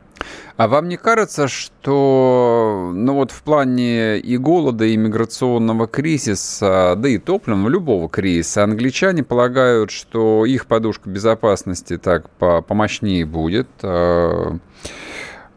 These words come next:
а, допустим, страны Южной Европы, ну и потом очень быстро эти толпы перетекут, как и в пятнадцатом году, и в Австрию, и в Германию, да, окажутся под ударом, и им, собственно, достанется всё.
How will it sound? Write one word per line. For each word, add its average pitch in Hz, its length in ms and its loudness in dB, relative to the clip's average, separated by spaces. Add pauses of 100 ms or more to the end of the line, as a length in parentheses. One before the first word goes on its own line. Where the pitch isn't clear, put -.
(280)
а, 90 680 2
допустим, 101 500 -2
страны 104 380 0
Южной 127 420 0
Европы, 98 460 0
ну 131 180 0
и 104 60 0
потом 101 380 0
очень 98 260 -4
быстро 95 340 -2
эти 87 240 0
толпы 90 420 -2
перетекут, 90 560 -4
как - 200 -2
и - 40 -14
в - 40 -18
пятнадцатом 85 640 -6
году, 90 260 0
и 82 80 2
в 87 140 0
Австрию, 82 400 -2
и - 20 -6
в 82 80 -10
Германию, 107 540 -2
да, 87 260 2
окажутся 101 460 -2
под 90 220 -6
ударом, 104 600 -2
и 101 60 -2
им, 165 240 -4
собственно, - 400 -6
достанется 110 580 -2
всё. - 240 -2